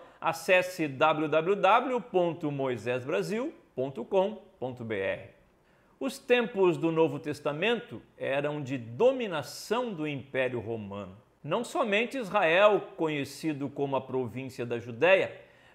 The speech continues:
mas também outras nações em torno do mar Mediterrâneo estavam sob o jugo de Roma.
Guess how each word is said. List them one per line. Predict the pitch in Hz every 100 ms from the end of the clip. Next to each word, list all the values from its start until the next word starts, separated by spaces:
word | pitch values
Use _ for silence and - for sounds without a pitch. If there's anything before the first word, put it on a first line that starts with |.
| -
mas | 151 175 -
também | 196 170 196 220
outras | 208 277 277 226
nações | 175 160 - 180 180 170 139
em | 151 139
torno | 151 151 147 135
do | 131
mar | 131 135 135 135
Mediterrâneo | 139 147 214 208 139 - 143 139 226 254 143 107 - _
estavam | 147 - - 170 202 202 214
sob | - 208 190
o | 180 151
jugo | 110 180 233 151
de | 120 117
Roma. | 104 92 110 101 92